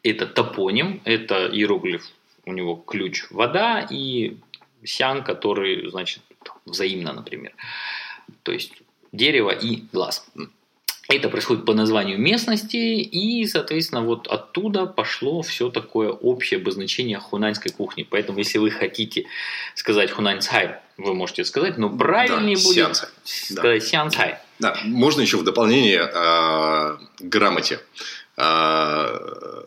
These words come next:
Speaker 2: скажу, как, а, на хунаньском диалекте будет звучать «хаочи», то есть «вкусно».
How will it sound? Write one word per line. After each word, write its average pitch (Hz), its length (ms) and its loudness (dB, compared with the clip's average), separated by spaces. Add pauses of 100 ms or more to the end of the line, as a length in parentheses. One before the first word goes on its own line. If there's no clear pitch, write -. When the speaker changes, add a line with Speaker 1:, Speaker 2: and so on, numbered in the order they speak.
(100)
Speaker 2:
скажу, 113 340 2
как, 104 420 0
а, 87 720 2 (300)
на 95 400 4
хунаньском 104 560 2
диалекте 92 480 2
будет 95 340 0
звучать 87 360 0
«хаочи», - 560 -2 (180)
то - 140 -6
есть - 80 -2
«вкусно». - 500 -4